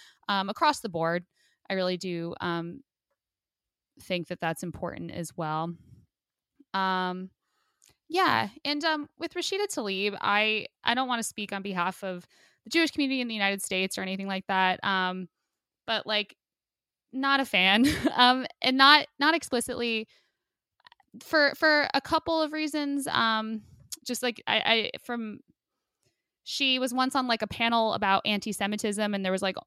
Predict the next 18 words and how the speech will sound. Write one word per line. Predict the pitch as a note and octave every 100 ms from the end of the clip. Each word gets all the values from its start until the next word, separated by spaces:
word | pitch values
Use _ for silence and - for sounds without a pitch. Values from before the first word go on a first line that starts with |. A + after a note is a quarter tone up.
| _
of | G3+ F3+
four | - A3+ G#3
people, | G#3+ G3+ G3+
and | F#3+
there |
was | F#3
only | F#3+
one | F#3 F#3 F#3
Jewish | F#3 F3+ -
person | F#3 F#3 F#3+
on | F3+
the | F#3
panel, | - F3 F3 F3 F3 _ _ _
right? | G3+ G3 -
And | G3+
it's | G3
just, | A#3 A3 -
it's, | G#3 - -